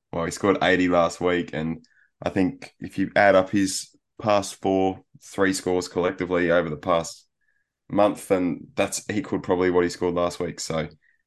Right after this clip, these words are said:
don't go near Dylan Edwards. Just get someone else who's a bit more consistent. He could do all right, but he could go back to those nineteen, thirty scores, and you don't want that in your head-to-head final.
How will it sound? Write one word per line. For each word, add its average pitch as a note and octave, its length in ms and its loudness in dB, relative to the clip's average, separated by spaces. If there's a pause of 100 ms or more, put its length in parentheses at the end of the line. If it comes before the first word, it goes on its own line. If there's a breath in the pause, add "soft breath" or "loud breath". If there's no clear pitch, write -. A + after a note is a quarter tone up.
(100)
don't G#2+ 220 4
go G#2+ 180 4
near G2+ 260 4
Dylan G2 280 2
Edwards. E2+ 360 -2
Just - 280 -8
get - 180 -2
someone F2 280 0
else E2 220 -4
who's E2 200 -4
a C#2 40 -12
bit E2 120 -2
more E2+ 140 -2
consistent. E2 640 -8 (220 soft breath)
He G2 120 -2
could G2 300 0
do F#2 160 2
all F2 100 4
right, E2+ 320 4
but D#2+ 220 -2 (300)
he F2 100 -6
could F#2 160 -6
go F2 120 4
back E2+ 260 0
to D#2+ 100 -8
those D#2+ 360 -2
nineteen, E2 840 -2
thirty E2 360 -2
scores, D#2+ 440 -6
and D#2+ 80 -4
you D#2 60 -2
don't E2 220 -2
want D2+ 200 -8
that E2 240 -2
in D#2+ 100 -8
your E2 120 -8
head-to-head E2 420 -6
final. D#2+ 380 -4